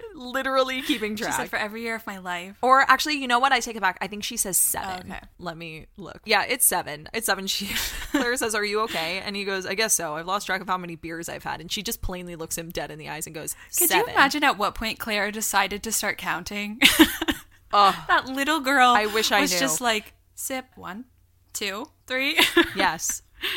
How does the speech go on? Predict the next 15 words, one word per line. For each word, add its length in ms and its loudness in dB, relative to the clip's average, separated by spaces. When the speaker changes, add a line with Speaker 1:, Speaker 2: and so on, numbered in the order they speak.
Speaker 1:
Very 240 2
on 160 4
brand 260 -4
for 80 -10
Clara. 480 -8
Seven. 560 2
Speaker 2:
I 140 4
could 160 0
hear 320 0
her 200 -4
voice 420 -6
in 200 -6
your 160 -6
voice. 420 -2
Like, 300 -6